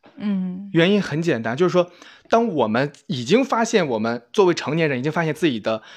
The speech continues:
Speaker 2: 呃，教育体系出现问题的时候，
Speaker 1: 嗯。
Speaker 2: 然后你发现了对面的啊，或者说另外一个地方教育体系没有出现问题的时候，实际上是意味着说他们的老师的那一代教育体系就已经领先于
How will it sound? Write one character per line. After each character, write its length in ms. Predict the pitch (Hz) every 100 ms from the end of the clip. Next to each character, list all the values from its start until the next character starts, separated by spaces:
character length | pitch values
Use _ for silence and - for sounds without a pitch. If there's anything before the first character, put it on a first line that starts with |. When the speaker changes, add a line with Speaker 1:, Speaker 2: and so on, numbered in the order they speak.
| - -
Speaker 2:
呃， 220 | 113 104
教 240 | - 160
育 160 | 131 127 -
体 160 | -
系 140 | 107 143
出 120 | 180
现 140 | 160
问 160 | 175 214
题 80 | 120
的 100 | 107
时 160 | -
候， 340 | 113 135 - _
Speaker 1:
嗯。 320 | 214 208 196
Speaker 2:
然 120 | 160 165
后 120 | 202
你 160 | 135
发 180 | 104 185
现 220 | 185 190
了 140 | 143 127
对 240 | - 247
面 240 | 220 214 127
的 240 | 101 - _ - _ _ _
啊， 100 | 127
或 160 | - 170
者 80 |
说 20 | 170
另 140 | 214
外 100 | 190
一 40 |
个 80 | 147
地 120 | 139
方 180 | 127 120
教 180 | 120 135
育 40 |
体 100 | 123
系 120 | - 113
没 200 | 107 147
有 80 |
出 120 | 156 139
现 120 | 131
问 100 | 131
题 60 |
的 80 | 117
时 160 | - 107
候， 260 | 107 - _ _ _ _ _ _
实 220 | - 175
际 140 | 185 226
上 220 | 202 147
是 160 | -
意 160 | 170 214
味 120 | 151
着 100 | 120
说 240 | 110 127 - - -
他 240 | - - 262
们 140 | 262
的 100 | 175
老 300 | 127 123 98
师 280 | - - 247
的 140 | 220
那 180 | 165 160
一 100 | 120
代 180 | 120 120
教 240 | - 131
育 40 | 120
体 140 | -
系 160 | - 113
就 200 | - 147
已 140 | 107
经 200 | 90 131
领 160 | 123 -
先 200 | 123 104
于 220 | 98